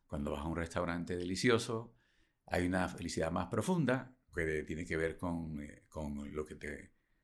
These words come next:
el, el, el engagement, algo en lo que te absor-, eh, que te absorbes completamente. Y hay una fe-, hay una felicidad todavía más profunda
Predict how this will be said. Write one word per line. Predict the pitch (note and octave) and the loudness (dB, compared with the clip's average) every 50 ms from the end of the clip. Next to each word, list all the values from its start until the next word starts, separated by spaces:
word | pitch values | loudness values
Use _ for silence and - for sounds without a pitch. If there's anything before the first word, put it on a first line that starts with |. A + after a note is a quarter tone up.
| _ _ - - | _ _ -20 -6
el, | - F#2 F2 F2 F2 - | -2 0 0 2 0 -2
el, | - E2+ E2 D#2+ | -6 -8 -8 -6
el | - E2+ D#2+ D2 C#2+ | -4 -2 -2 -2 -2
engagement, | C#2+ C#2+ C#2+ D#2 F#2+ G2 F#2+ - - E2+ E2+ E2+ E2+ E2+ - - | -2 -2 4 8 8 8 8 8 4 2 0 -2 -4 -4 -4 -2
algo | - D#2+ D#2+ F2 | -2 0 0 0
en | F2 E2+ | 0 0
lo | E2+ D#2 | 0 -2
que | - D#2 | -4 -6
te | C#2 - C#2+ | -4 -2 -4
absor-, | D2 - - - - A2 - - - | -2 2 4 6 6 6 6 4 0
eh, | E2+ D#2 | -4 -4
que | - - | -6 -8
te | - - D2 | -8 -8 -6
absorbes | - - - G#2 G#2 G2+ F#2+ E2 F2 E2+ | -2 2 6 8 8 8 8 4 2 -2
completamente. | - - D#2 C#2+ - F2+ - G#2 F#2+ F2+ F2+ E2+ - A2 - - - - - - - - _ _ | -2 -4 -6 -2 -2 0 0 2 2 2 0 -2 -4 -8 -10 -12 -16 -16 -16 -16 -16 -20 _ _
Y | - | 8
hay | A#2 A#2 | 8 10
una | A#2+ C3+ C3+ | 10 8 8
fe-, | C3 C3 C3 - | 6 4 0 0
hay | - A2+ | 2 4
una | A2+ B2 B2+ | 4 4 4
felicidad | B2 A2+ G2+ G2 - G#2+ G#2 G#2+ | 2 2 2 2 4 4 4 4
todavía | - B2 A2 G2+ A2 A2 G#2+ | 6 4 4 6 6 4 4
más | G#2 A2+ C3 C#3+ D3 D3 C#3 C3 - - - | 4 6 6 8 8 8 8 8 6 6 4
profunda | - B2+ B2 A#2+ B2 C3 A2 F2+ D2+ D2 E2+ G2+ - | 4 2 2 4 4 2 2 2 2 0 -2 -4 -8